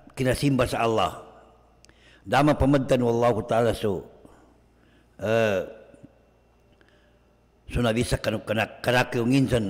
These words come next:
nginsan niya tabiya na siya na pamanta sa, "Wa innaka la ala khuluqin azim." Bali, salam ko sa kanu, na ipagunakupan. Assalamualaikum warahmatullahi wabarakatuh.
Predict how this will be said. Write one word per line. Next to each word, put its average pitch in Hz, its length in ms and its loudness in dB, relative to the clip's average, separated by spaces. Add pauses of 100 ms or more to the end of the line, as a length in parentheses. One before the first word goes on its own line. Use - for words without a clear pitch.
(100)
nginsan 147 320 4
niya 110 240 0
tabiya 104 400 -2
na 92 80 -6
siya 110 240 -2
na 104 80 -4
pamanta 98 480 -6
sa, 95 160 -6
"Wa 95 80 -2
innaka 98 400 -4
la 87 160 -4
ala 87 80 -2
khuluqin 85 480 -8
azim." 78 260 -8 (1300)
Bali, 113 560 0 (1200)
salam 135 320 0
ko - 160 -4
sa 147 160 4
kanu, 151 320 2 (800)
na 92 80 -8
ipagunakupan. 98 800 -2 (840)
Assalamualaikum 104 760 0
warahmatullahi 92 960 -2
wabarakatuh. 82 560 -4